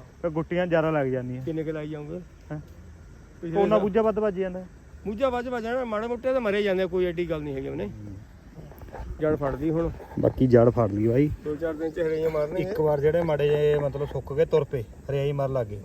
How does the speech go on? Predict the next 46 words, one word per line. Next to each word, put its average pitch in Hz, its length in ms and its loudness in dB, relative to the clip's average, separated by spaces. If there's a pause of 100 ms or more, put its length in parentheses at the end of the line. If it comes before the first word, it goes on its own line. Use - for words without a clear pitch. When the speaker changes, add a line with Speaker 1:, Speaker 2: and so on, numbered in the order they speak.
Speaker 2:
ਹੂੰ। 135 280 -8 (840)
Speaker 1:
ਲੱਗ 120 120 -2
ਗਏ 131 140 -2
ਦੇਖਣ। 104 260 -2 (460)
Speaker 2:
ਹੋਰ 131 80 -10 (100)
ਕਿਆ? 156 180 -4 (2500)
ਉਹਨੇ 151 160 0
ਪਨੀਰੀ 156 300 -4
ਦੇਖ 135 160 -6
ਲੈ 123 100 -8
ਕਿੱਦਾਂ 139 280 -8
ਵਧੀਆ 156 300 -4
ਲੱਗਦਾ 143 240 -4
ਵੀ 151 60 -6
ਇਹਨੂੰ 175 280 -4 (100)
ਪਟਾ 147 220 -8
ਪੈਂਦਾ। 131 240 -10 (460)
Speaker 1:
ਪਨੀਰੀ 110 260 0
ਤਾਂ 117 120 0
ਬਾਈ 113 140 -2
ਤੇਰੀ 113 180 -2
ਦਾ 113 100 0
ਕੱਦ 107 240 -2
ਕਾਠ। 104 200 -2 (160)
ਕੁੱਤੇ 175 240 2
ਤਾਂ 190 100 4
ਨਹੀਂ 196 100 2
ਆਏ 185 100 10
ਜਿਹੜੇ 185 240 10
ਲਾਏ 160 200 12
ਜੇ 156 80 12
ਬੰਦੂਕਾਂ 147 380 10
ਜੀ? 151 120 6
Speaker 2:
ਨਹੀਂ, 170 280 8 (120)
ਕੁੱਤਾ 165 240 0
ਕੋਈ 160 180 -2
ਨਹੀਂ 196 100 0
ਲੰਘਦਾ 202 240 -2
ਬੰਦੂਕਾਂ। 180 380 -6 (260)
ਉਹ 190 80 6
Speaker 1:
ਹੈ। 156 60 10
Speaker 2:
ਦੇਖ 185 100 6
ਲੈ 165 60 2
ਕਿੱਥੇ 156 240 -2
ਜਾਨਵਰ 156 260 0
ਬੈਠਾ। 156 280 -2